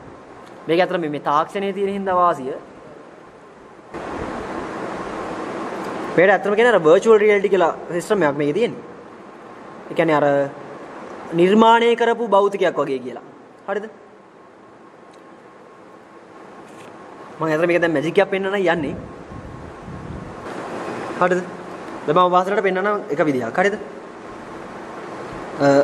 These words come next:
ඔන්න බලන්න. මෙන්න මේ පෑඩ් එක පේනවනේ. මේ පෑඩ් එක පේනවනේ. මේ පෑඩ් එක,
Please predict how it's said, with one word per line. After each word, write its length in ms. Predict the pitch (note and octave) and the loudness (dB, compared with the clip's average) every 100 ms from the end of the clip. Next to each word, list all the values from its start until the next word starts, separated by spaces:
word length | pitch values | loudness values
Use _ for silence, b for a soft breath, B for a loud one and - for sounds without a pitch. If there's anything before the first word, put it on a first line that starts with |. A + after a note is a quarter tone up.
| - | 2
ඔන්න 140 | - F3 | 2 4
බලන්න. 340 | E3+ C#3 A3+ - - - - - - - - - - - | 4 2 -2 -6 -14 -18 -18 -18 -18 -18 -16 -16 -14 -2
මෙන්න 200 | F3 F#3+ | 4 6
මේ 140 | F#3+ | 4
පෑඩ් 260 | F#3+ F3+ F#3+ | 4 2 4
එක 80 | |
පේනවනේ. 320 | G3 G3+ G#3+ - - - - - - - - - | 4 2 0 -4 -10 -16 -16 -18 -18 -20 -20 -14
මේ 140 | E3 | -2
පෑඩ් 200 | E3+ E3+ | 2 2
එක 80 | F#3 | 2
පේනවනේ. 280 | F#3 G3 A3 - - - - - - - - - | 0 -2 -4 -12 -20 -20 -20 -20 -20 -20 -20 -12
මේ 140 | F3 | -12
පෑඩ් 460 | - F#3+ E3 G3 G3+ | 0 4 4 4 0
එක, 140 | C#3 | 0